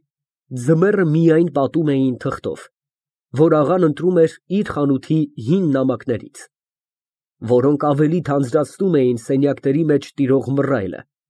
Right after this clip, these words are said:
և միայն արգելում էին քամուն և ցրտին ազատ մուտք գործել։ Սենյակները դրսից ծեփած էին ցեխից և հարդից պատրաստած սվաղով, որ տալիս էր նրանց ողորմելի մոխրագույն կերպարանք,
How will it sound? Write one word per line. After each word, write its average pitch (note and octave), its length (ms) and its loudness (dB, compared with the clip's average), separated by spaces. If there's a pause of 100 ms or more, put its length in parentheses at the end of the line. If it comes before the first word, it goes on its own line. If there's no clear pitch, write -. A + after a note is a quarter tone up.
(720)
և D3 280 2
միայն F3 420 2
արգելում D#3 540 0
էին A#2+ 240 0
քամուն C#3 420 0
և C3+ 220 0
ցրտին D#3+ 420 -2 (180)
ազատ B2+ 440 -2
մուտք B2+ 360 -4
գործել։ - 460 -8 (1600)
Սենյակները E3+ 600 0
դրսից D#3+ 520 -2
ծեփած D#3 500 -2
էին D3 320 2
ցեխից D#3 600 -2
և D3 200 0
հարդից C3+ 480 -2
պատրաստած B2 680 -6
սվաղով, A2 560 -6 (460)
որ D3+ 260 2
տալիս D3+ 400 0
էր D3+ 180 2
նրանց C#3+ 400 0
ողորմելի C#3+ 680 2
մոխրագույն C#3+ 720 0
կերպարանք, G#2+ 680 -6